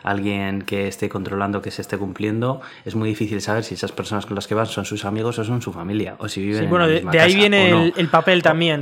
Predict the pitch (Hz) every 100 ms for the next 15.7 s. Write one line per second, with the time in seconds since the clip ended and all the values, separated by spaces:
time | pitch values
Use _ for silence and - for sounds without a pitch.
0 | 127 156 143 170 - 185 170 170 170 175
1 | 175 170 156 156 175 165 185 175 175 175
2 | 170 170 175 180 208 175 147 151 180 151
3 | 143 156 170 180 170 202 185 - 131 170
4 | 165 160 - - 170 160 160 165 170 165
5 | 160 165 190 185 175 190 - 110 - 147
6 | 151 147 143 147 175 143 151 151 165 160
7 | 165 156 160 160 151 151 165 143 143 135
8 | 139 143 180 156 165 170 139 135 131 131
9 | 131 123 113 101 85 104 95 101 131 123
10 | 160 156 156 98 85 85 92 92 92 196
11 | 220 220 190 165 151 135 156 156 165 180
12 | 165 160 175 190 185 175 170 180 170 170
13 | 160 156 147 147 143 143 147 156 180 170
14 | 170 165 202 202 175 165 220 233 139 143
15 | 156 165 170 165 208 196 180